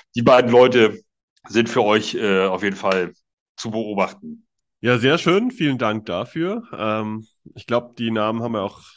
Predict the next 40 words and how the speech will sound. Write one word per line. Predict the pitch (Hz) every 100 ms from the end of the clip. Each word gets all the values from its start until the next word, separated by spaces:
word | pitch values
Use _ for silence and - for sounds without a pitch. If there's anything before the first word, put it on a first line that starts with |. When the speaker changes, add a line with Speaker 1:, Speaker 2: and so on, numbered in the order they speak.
| -
Speaker 2:
jetzt | - -
deutlich | 120 123 120
gehört. | - 131
Und | 131
ich | -
glaub, | 123 -
gerade | 104 104 113
dieses | 101 98 95 -
Cornerback-Duo | - 113 101 92 90 92 101 101
aus | 95 98
Reed | 92 113 113
und | 101
Sauce | - 95 95 95
Gardner | 95 107 104
wird | 98
auf | 95
jeden | 101
Fall | - 90
spannend | - 104 113 117
zu | 113
beobachten. | 98 110 113 117 - 113 113
Ähm, | 95 92 95 95 101 _ -
wenn | 101
das | 104 -
sich | 107
so | 110 98
weiterentwickelt, | 98 113 104 107 113 107
glaub | 101 95
ich, |
sicher | 110 104
eines | 101 101
der | 95
besseren | 104 113 110 104
Cornerback-Duos | - 107 101 101 113 107 107
der | 92
Liga | 107 123 117
dann | 117
auf | 117 -
Dauer. | 107 120 147 - _ _ _ -
Ähm, | 90 92 92 95 92